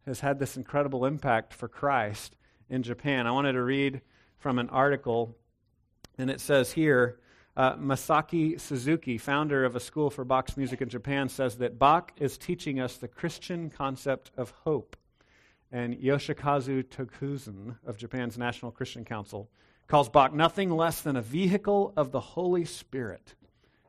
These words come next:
His music is causing a revival. People are meeting Jesus through this music that is really, much of it, very scripturally based and speaking of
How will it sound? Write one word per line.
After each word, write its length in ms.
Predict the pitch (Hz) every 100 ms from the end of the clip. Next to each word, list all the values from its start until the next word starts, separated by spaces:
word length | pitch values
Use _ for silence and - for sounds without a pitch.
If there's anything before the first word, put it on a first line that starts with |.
| -
His 140 | 117
music 280 | 139 135 127
is 120 | 123
causing 400 | - 135 139 143
a 60 | 123
revival. 580 | 120 113 113 131 101 90
People 340 | 143 156 156
are 60 | 135
meeting 340 | 147 160 165
Jesus 340 | 135 151 131
through 220 | 113 143 147
this 220 | 151 -
music 480 | 160 151 123 110 -
that 120 | 127
is 280 | 127 117 - _ _
really, 360 | 147 156 135 123
much 300 | 127 143 -
of 100 | 139
it, 80 | -
very 160 | 135 127
scripturally 640 | - 143 - - 135 127
based 380 | 117 123 123 -
and 100 | 120
speaking 460 | - 127 123 120
of 200 | 117 113